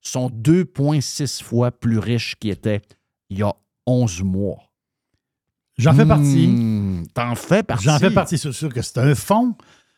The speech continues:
Speaker 2: parce qu'il y a plusieurs choses dans ce fonds-là, mais c'est un fonds, euh, qui, euh
Speaker 1: C'est, tu, ben, tu sais que c'est un fonds Desjardins, c'était quoi,
Speaker 2: Ah,
Speaker 1: hein ?
Speaker 2: ben oui, c'est un fonds Desjardins.
Speaker 1: En
Speaker 2: C'est
Speaker 1: plus ?
Speaker 2: Oui, ben oui, c'est un fonds Desjardins. C'est un, c'est un fonds Desjardins, c'est, euh, le, le, le fonds américain, euh,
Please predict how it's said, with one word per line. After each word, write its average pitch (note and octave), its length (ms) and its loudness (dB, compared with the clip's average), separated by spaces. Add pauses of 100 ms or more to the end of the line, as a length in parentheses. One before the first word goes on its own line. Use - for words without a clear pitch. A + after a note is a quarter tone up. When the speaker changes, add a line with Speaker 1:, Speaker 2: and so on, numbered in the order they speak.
(160)
Speaker 2:
parce - 140 -14
qu'il A#2 80 -4
y A2+ 60 0
a G2+ 40 -4
plusieurs B2+ 440 0
choses D#3 260 0
dans B2+ 100 0
ce A#2+ 160 -2
fonds-là, C3 380 0
mais E3+ 100 2
c'est D#3 140 -2
un C#3+ 100 2
fonds, F3+ 400 0
euh, C3 160 0
qui, B2 460 -4
euh G#2+ 480 -4
Speaker 1:
C'est, - 180 -10
tu, - 140 -16 (100)
ben, C4+ 80 4
tu - 140 -8
sais G#4 40 -4
que - 100 -6
c'est E3+ 80 -4
un C3+ 100 -2
fonds G3 240 0
Desjardins, B2+ 580 -2
c'était C3 160 -4
quoi, B3 180 -2
Speaker 2:
Ah, G#2+ 60 0
Speaker 1:
hein ? - 60 -2
Speaker 2:
ben G3 80 2
oui, G#3 100 4
c'est E3 100 -2
un A#2+ 60 0
fonds G#3 140 2
Desjardins. E3 480 0 (160)
Speaker 1:
En G#2+ 120 -4
Speaker 2:
C'est - 60 -4
Speaker 1:
plus ? C4+ 220 4
Speaker 2:
Oui, G3 200 2
ben F#3+ 140 4
oui, A3 140 2
c'est - 120 -2
un C#3+ 80 2
fonds A#3+ 200 2
Desjardins. F3+ 500 2 (680)
C'est - 140 -10
un, D3 320 2
c'est - 140 -2
un D#3 140 4
fonds A#3+ 160 2
Desjardins, F3+ 580 2
c'est, E3 440 0
euh, C#3+ 220 2
le, C3+ 300 2
le, B2+ 160 0
le B2 160 0
fonds G#3+ 320 0
américain, F#3 880 2 (800)
euh, B2 720 0